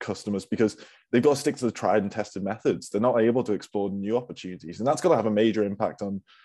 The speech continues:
not just the marketing for an organization, but the marketing for the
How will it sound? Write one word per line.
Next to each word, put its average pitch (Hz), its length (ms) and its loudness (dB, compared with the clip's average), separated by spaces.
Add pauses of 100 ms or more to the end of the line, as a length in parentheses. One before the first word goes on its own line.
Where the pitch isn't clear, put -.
(420)
not 170 180 4
just - 480 0 (100)
the 120 80 4
marketing 117 520 2
for 104 160 0
an 104 80 -2
organization, 104 640 -4
but 113 100 -2
the 120 60 -2
marketing 135 340 0
for 120 80 -4
the 104 140 -2